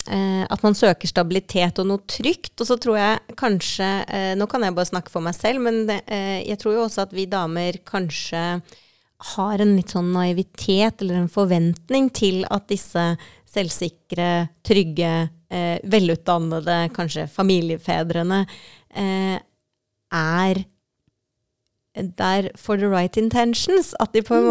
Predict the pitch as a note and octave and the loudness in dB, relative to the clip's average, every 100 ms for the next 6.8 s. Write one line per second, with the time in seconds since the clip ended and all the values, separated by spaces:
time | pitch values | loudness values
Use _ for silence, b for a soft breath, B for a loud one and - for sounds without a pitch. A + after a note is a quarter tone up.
0 | A3+ - G#3+ G#3+ - F#3+ - C#4+ C4 B3 | 4 4 2 2 0 -2 2 2 4 4
1 | C4 B3+ A#3+ A#3+ A#3+ A3+ - G3+ - G#3+ | 4 4 2 4 2 0 -2 -4 -2 -2
2 | A3 A3 F#3 - F#3 F3 F3 B B B | 0 0 0 -2 0 0 -2 B B B
3 | F#3+ F3 F3 A#3+ A3+ G#3 G#3+ G#3+ A#3 A#3 | -8 -8 -10 -2 2 4 2 4 4 4
4 | A3+ A#3 A3+ A3+ A3+ A3 F#3 E3+ E3 D#3+ | 4 2 2 4 2 2 0 2 0 -2
5 | D#3+ F#3+ F3+ D#3+ D#3 G3 A#3+ A3+ G3+ G3 | -4 -2 0 -2 0 0 2 2 2 0
6 | G3+ G3+ - G#3+ - G#3 E3+ E3 | -2 -4 -6 -8 -6 -6 -2 -2